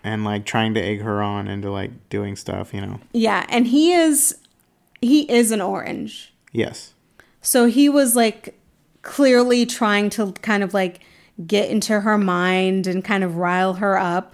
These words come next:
Speaker 1: Right.
Speaker 2: During the short period that they were in the same space together. And it's like, okay, leaving here is clearly a better call.
Speaker 1: Yeah, 'cause he was talking about manipulating emotions,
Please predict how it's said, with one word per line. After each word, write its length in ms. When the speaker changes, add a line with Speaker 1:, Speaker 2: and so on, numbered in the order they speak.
Speaker 1:
Right. 280
Speaker 2:
During 260
the 160
short 360
period 340
that 120
they 80
were 160
in 100
the 80
same 260
space 340
together. 360
And 100
it's 120
like, 140
okay, 300
leaving 340
here 160
is 120
clearly 360
a 60
better 240
call. 360
Speaker 1:
Yeah, 260
'cause 160
he 80
was 100
talking 240
about 180
manipulating 880
emotions, 760